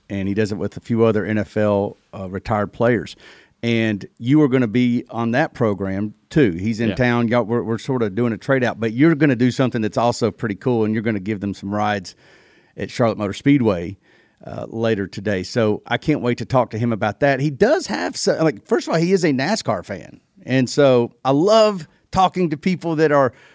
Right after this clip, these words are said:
Speaker 1: uh, nascar fans, but not inside the sport. Like,
Speaker 2: Yeah.
Speaker 1: you know, and, and, and so I don't know if, like, there's people that'll sit there and, you know, critique our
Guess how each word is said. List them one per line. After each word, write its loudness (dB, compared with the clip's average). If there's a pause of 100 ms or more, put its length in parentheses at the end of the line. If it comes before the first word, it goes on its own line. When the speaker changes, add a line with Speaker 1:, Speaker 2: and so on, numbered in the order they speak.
(180)
Speaker 1:
uh, 4
nascar 2
fans, -2
but -2 (120)
not 0
inside 4
the -4
sport. 2
Like, -4
Speaker 2:
Yeah. -2
Speaker 1:
you 2
know, 0
and, -2
and, 0
and -2
so 2 (520)
I 4
don't 2
know 6
if, 0 (300)
like, 2 (180)
there's -4
people -2
that'll 0
sit -2
there 0
and, -6 (100)
you -6
know, -4 (840)
critique 0
our 4